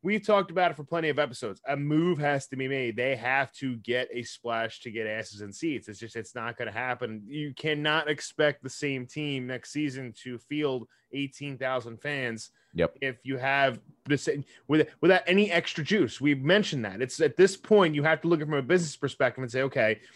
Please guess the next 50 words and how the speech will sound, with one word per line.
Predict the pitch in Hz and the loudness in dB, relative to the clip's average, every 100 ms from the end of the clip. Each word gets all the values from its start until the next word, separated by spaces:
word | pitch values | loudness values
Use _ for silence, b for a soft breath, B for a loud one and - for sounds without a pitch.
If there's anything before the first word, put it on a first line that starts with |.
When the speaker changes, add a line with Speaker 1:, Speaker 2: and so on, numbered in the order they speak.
| b b | b b
Speaker 1:
our | 131 | 2
younger | 135 190 202 | 4 4 4
guys, | 165 139 139 151 - _ _ - | 6 6 4 2 -4 _ _ 2
they | 147 | 6
didn't | 196 | 6
take | 185 185 | 4 0
a | 160 | 0
step | - 156 - | 2 2 2
up. | 101 - _ b b b | -2 -2 _ b b b
Our | 135 143 | 4 8
older | 170 220 180 | 10 10 8
guys, | 127 101 117 123 - - | 6 2 0 -2 -6 4
they | 165 | 8
didn't | 190 165 | 8 6
do | 147 151 | 4 4
enough. | 131 139 107 - - _ _ _ - | 4 0 -2 -6 -18 _ _ _ 0
Uh, | 143 135 135 | 2 2 2
we | 151 | 4
don't | 156 202 | 4 6
really | 220 202 | 6 6
have | 190 180 | 4 2
anything | 185 160 175 | 0 0 -2
in | 147 | 0
the | |
middle." | 143 156 175 107 110 - _ _ | 0 4 4 4 -4 -10 _ _
So | - 175 151 143 143 | -2 4 4 4 0
the | 139 147 | 0 2
idea | 143 190 202 | 2 4 4
is | 147 | 2
now | 160 151 | 0 2
is | |
that | 139 135 | 0 -2
you | 160 | -2
need | 185 180 | -2 -2
to | 156 | -6
find | - 160 165 | -6 -6 -4
somebody | 160 143 131 | -4 -6 -4
to | 123 | -6
bring | 135 143 | -8 -8
in | 123 | -10
to | 135 | -10
get | 117 143 | -6 -8
the | 123 | -8
juice | 120 123 131 - | -12 -6 -6 -4
ed-, | 127 | -6
to | 123 | -6
get | 139 123 | -8 -10
the | |
franchise | 117 143 135 127 120 113 156 | -10 -8 -6 -4 -6 -6 -4
energized | 160 120 107 113 | -4 -2 -4 -6